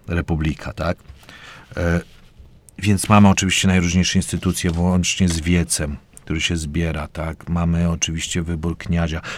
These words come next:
To nie była jedyna taka republika na terenie Rosji, bo była też potem, oddzieliły się od niej, więc był eksport tej degeneracji, kolorowych rewolucji, można by <laughs> powiedzieć żartobliwie,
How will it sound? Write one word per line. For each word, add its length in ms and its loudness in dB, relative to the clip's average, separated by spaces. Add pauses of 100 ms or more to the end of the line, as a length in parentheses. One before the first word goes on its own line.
(140)
To 140 0
nie 180 4
była 300 4
jedyna 340 2
taka 280 -6
republika 600 -2 (400)
na 100 -2
terenie 440 -4
Rosji, 360 2
bo 120 -2
była 180 -4
też 200 -8
potem, 320 0
oddzieliły 500 4
się 160 -2
od 80 -4
niej, 100 0
więc 140 -2
był 260 -4
eksport 540 -6 (440)
tej 160 -6
degeneracji, 640 0
kolorowych 600 -2
rewolucji, 560 -4
można 220 -6
by 140 -10
<laughs> 60 -16
powiedzieć 220 -2
żartobliwie, 500 -6